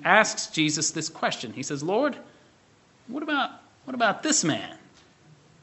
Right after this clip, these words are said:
In other words, "Lord, I'm going to die a terrible martyr's death for the glory of God. Well, what's gonna happen to John?" Now, I suppose we might say this is an understandable question.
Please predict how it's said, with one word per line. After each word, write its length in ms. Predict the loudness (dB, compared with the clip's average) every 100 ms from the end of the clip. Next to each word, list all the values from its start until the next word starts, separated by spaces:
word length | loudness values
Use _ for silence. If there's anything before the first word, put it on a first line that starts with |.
| -2
In 60 | 4
other 120 | 4
words, 420 | 6 4 2 -6 -8 -2
"Lord, 240 | 8 10
I'm 200 | 10 8
going 200 | 6 4
to 80 | 2
die 280 | 4 8 8
a 80 | 6
terrible 380 | 4 6 6 8
martyr's 380 | 8 8 4
death 360 | 6 8 8 6
for 80 | -4
the 80 | 0
glory 280 | 4 4
of 60 | 6
God. 360 | 6 8 6 2 -10 -20 -20 -20 _
Well, 140 | 2 2 0 -8
what's 140 | -4
gonna 180 | 0 6
happen 200 | 6 4
to 60 | 4
John?" 460 | 6 6 4 -2 -10 -20 -20 -20 -20 -20 -20 -20 -20 -4
Now, 480 | 4 8 8 6 2 -14 2
I 100 | 2
suppose 680 | 2 6 8 8 4 0 -6 -8
we 80 | -2
might 240 | 0 0
say 160 | 2 2
this 220 | 2 0
is 180 | -2 0
an 200 | -2 2
understandable 720 | 2 2 0 2 2 2 -2
question. 640 | -4 -4 -4 -4 -8 -10